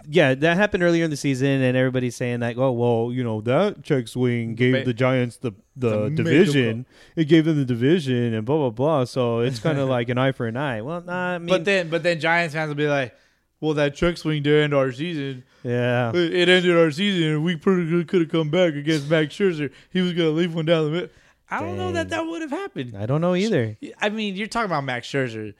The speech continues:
Speaker 2: This guy wants to throw the ball at your fucking face
Speaker 1: Well,
Speaker 2: just so that you're scared in the box.
Speaker 1: it's either that first base umpire that called it a swing, Gabe
Speaker 2: Mm.
Speaker 1: Morales, either fucked your season or he saved you from further pain.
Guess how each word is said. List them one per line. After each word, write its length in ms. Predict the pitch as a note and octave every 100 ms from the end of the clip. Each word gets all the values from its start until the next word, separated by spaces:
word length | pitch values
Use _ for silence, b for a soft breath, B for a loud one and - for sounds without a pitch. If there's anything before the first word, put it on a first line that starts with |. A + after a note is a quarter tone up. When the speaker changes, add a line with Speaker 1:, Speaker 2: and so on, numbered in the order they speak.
| _
Speaker 2:
This 220 | F3+ G3+
guy 240 | A3+ G#3+ F#3+
wants 340 | D3+ E3 D#3+
to 100 | D#3
throw 260 | C#3+ D3+ D3
the 80 | C3+
ball 220 | C#3 C#3
at 100 | B2+
your 100 | A2
fucking 560 | _ - E3 D#3+ F3+
face 600 | D3+ - D3+ B2 G#2+ - _ _ _ _ _ _ - -
Speaker 1:
Well, 200 | D3 D#3+
Speaker 2:
just 100 | D3
so 100 | D3
that 120 | C#3+
you're 180 | C3+ B2+
scared 380 | - - C3+ B2
in 40 |
the 60 | A#2+
box. 300 | A#2+ G#2+ _
Speaker 1:
it's 180 | - B2
either 240 | D#3+ D#3 D3+
that 260 | C#3+ B2+
first 260 | - D#3+ E3+
base 240 | E3+ D#3+ -
umpire 480 | C#3 C3 C3 B2+ A#2+
that 260 | A#2 A2
called 300 | - B2+ C3
it 60 | C#3+
a 60 |
swing, 380 | C#3 C3+ B2 A#2
Gabe 240 | G#2+ A#2 B2
Speaker 2:
Mm. 60 |
Speaker 1:
Morales, 680 | C3 C3 C#3+ C3 A2+ A#2 - -
either 460 | C3 A#2+ A2 G2 _ -
fucked 280 | E3 G3 -
your 140 | G#3
season 500 | - G3+ G3 G#3+ G#3+ b b b b b -
or 240 | C#3 C#3+
he 180 | C#3+ D3
saved 360 | - C#3+ C3+ A#2+
you 120 | A#2+
from 180 | B2 G2+
further 300 | B2+ A2 G2+
pain. 320 | G#2+ E2+